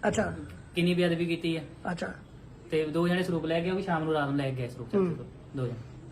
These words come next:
Speaker 1: ਤੇ ਇੱਥੇ ਕੋਈ ਸੀਸੀਟੀਵੀ ਫੁਟੇਜ ਵਗੈਰਾ ਹੈ ਨਹੀਂ, ਕੁਛ ਵੀ ਇੱਥੇ ਕੈਮਰੇ
Speaker 2: ਕੁਛ
Speaker 1: ਕੁਮਰੇ
Speaker 2: ਨਹੀਂ
Speaker 1: ਲੱਗੇ?
Speaker 2: ਹੈਗਾ ਜੀ, ਜੋ ਸੱਤ ਕੁ ਖੇਤ ਆ, ਸੱਤਾਂ ਖੇਤਾਂ ਦਾ ਹਾਲ ਆਉਂਦਾ, ਕੋਈ ਮਹਾਰਾਜ ਜੀ ਦੇ ਨਹੀਂ ਲਾਇਆ, ਇੱਥੇ ਲਾਇਆ ਨਹੀਂ, ਉੱਤੇ ਕਿਸੇ ਕੋਲ ਬਣਾਉਣ ਨੂੰ
Speaker 1: ਅੱਛਾ, ਤੇ ਇਹ
Speaker 2: ਕਿਸੇ
Speaker 1: ਜਿਹੜੀ,
Speaker 2: ਨੇ ਲਾਇਆ।
Speaker 1: ਇਹ ਜਿਹੜੀ ਖੇਤੀ ਸੀਗੀ, ਇਹ ਜਿਹੜੀ ਜ਼ਮੀਨ ਸੀ, ਉਹ ਕਿਹਦੀ ਸੀ ਇਹ?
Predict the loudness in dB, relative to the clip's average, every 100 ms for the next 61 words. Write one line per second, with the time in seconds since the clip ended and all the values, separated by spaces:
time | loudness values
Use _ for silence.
0 | -12 -12 -14 -14 -16 -16 -18 -18 -18 -16
1 | -16 -18 -18 -14 -12 -12 -12 -14 -4 2
2 | 8 10 10 10 12 12 12 10 8 6
3 | 10 10 12 12 12 12 12 8 6 6
4 | 6 6 4 4 4 2 0 -4 -4 0
5 | 0 0 -4 -10 -2 -2 0 -2 2 2
6 | 2 0 -2 0 0 0 0 2 4 4
7 | 4 2 0 0 2 2 2 0 0 0
8 | 2 2 0 0 -2 0 -2 -4 -4 -4
9 | -4 -4 -4 -2 0 4 6 8 8 6
10 | 10 10 12 10 8 2 8 10 12 12
11 | 12 12 10 8 6 8 8 8 10 10
12 | 8 8 8 8 6 6 2 0